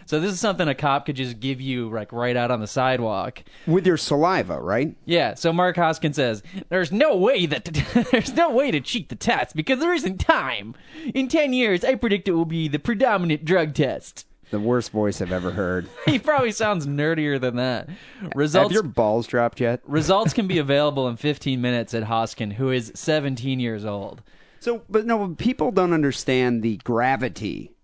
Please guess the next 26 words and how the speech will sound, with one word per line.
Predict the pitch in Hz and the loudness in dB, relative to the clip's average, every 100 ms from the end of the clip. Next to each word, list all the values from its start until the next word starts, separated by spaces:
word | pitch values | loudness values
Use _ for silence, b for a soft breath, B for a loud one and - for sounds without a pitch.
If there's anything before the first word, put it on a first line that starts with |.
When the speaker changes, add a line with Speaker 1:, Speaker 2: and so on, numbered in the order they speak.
| _ | _
Speaker 2:
of | 135 123 | -2 2
what | 135 - | 2 2
this | 117 | -2
kid | - 143 107 | 0 0 0
has | 98 | -2
created. | - 113 107 98 87 78 B B B B | -2 0 2 0 -4 -8 B B B B
So, | 247 | 2
I | |
mean, | 226 226 | 4 2
think | 247 233 | 4 4
about | 175 139 98 | 4 2 0
this. | 95 73 b b b | -4 -4 b b b
Fifteen | - 254 - 233 233 214 160 | 0 0 0 0 2 2 4
minutes, | 165 127 104 - B B | 4 2 0 -8 B B
they | 135 185 | 2 2
can | 220 | 2
determine | 208 180 - 180 185 135 73 - B B | 0 0 0 2 4 2 0 -6 B B
whether | 139 147 | 0 2
you're | 131 113 | 2 0
drunk | 98 127 135 170 190 B B | 0 0 2 2 -4 B B
or | 135 | 2
whether | 143 127 | 2 2
you're | 117 95 | 0 -2
high | 139 160 156 | 0 2 2
on | 143 120 | 2 2
crack | - 143 87 - - | 2 2 0 -6 -12